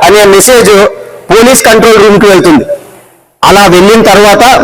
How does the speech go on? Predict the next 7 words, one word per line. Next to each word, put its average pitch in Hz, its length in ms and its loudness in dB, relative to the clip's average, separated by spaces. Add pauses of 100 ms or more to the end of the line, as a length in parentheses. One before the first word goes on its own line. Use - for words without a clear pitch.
మీరు 180 320 2
ఎక్కడున్నారు 233 600 0
అని 196 180 2
లొకేషన్ 214 440 0
ట్రేస్ 202 320 0
చేసి, 220 280 0 (500)
మీ 196 100 2